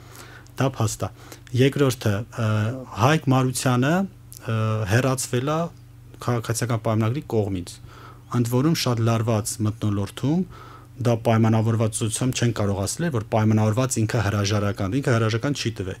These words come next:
Իրան ասել են հրաժարական տու, ինքը չի տվել հրաժարական, շարունակել է կատարել իր պարտականությունները, որի համար իրան բնակչությունը ընտրել էր։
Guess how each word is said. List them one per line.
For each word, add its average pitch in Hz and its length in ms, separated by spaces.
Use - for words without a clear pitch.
Իրան 131 260
ասել 117 240
են 107 80
հրաժարական 107 640
տու, 160 120
ինքը 139 200
չի - 180
տվել 98 220
հրաժարական, 104 480
շարունակել 113 560
է 160 100
կատարել 123 480
իր 135 140
պարտականությունները, 117 800
որի 117 220
համար 123 280
իրան 113 160
բնակչությունը 110 520
ընտրել 110 340
էր։ - 80